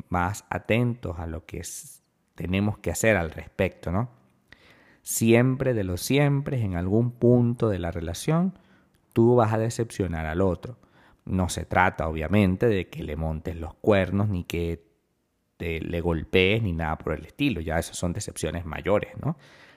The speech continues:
Pero la decepción, como que tengas una idea diferente con respecto a algo, o te dé miedo ciertas cosas, o que no puedan tomar decisiones porque tú no puedes tomarlas,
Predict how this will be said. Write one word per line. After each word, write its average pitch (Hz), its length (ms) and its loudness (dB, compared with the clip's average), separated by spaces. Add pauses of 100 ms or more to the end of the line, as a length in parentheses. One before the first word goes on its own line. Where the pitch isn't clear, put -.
(240)
Pero 76 200 -6
la 73 140 -4
decepción, 98 840 2
como - 380 -10
que 82 300 -4 (500)
tengas 87 340 2
una 87 200 0
idea 82 240 -2
diferente 95 640 0
con 82 160 -4
respecto - 460 -10
a 87 180 4
algo, 95 360 0 (760)
o 101 520 2 (580)
te 87 140 0
dé 87 160 2
miedo 92 480 2
ciertas - 460 -4
cosas, 92 720 0 (420)
o 98 420 6
que 82 120 -4
no 82 180 -4
puedan 90 300 0
tomar 85 280 -4
decisiones 92 600 -4
porque - 320 -14
tú - 160 -6
no 80 380 -6
puedes 90 340 2
tomarlas, 90 600 0